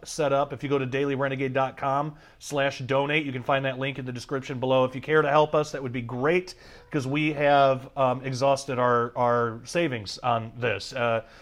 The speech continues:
you know, we're at Saint Jude's. Saint Jude's does cover treatment while we're here, but it doesn't cover housing or travel or any of the other expenses that have come up, hence the, the poor diet, um,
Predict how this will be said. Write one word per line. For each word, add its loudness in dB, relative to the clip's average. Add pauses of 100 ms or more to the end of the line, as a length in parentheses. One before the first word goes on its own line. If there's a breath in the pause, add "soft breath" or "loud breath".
(180 loud breath)
you -6
know, 0
we're 4
at 2
Saint -2
Jude's. -4
Saint -2
Jude's -4
does 2
cover 0
treatment -4
while 2
we're -2
here, 0
but 0
it -8
doesn't 0
cover -2
housing 2
or 0
travel 0
or 2
any -2
of -4
the -4
other -2
expenses -8 (340 loud breath)
that 2
have 0
come -2
up, 0
hence -2
the, -2 (200)
the -2
poor 2
diet, 2 (380 loud breath)
um, 6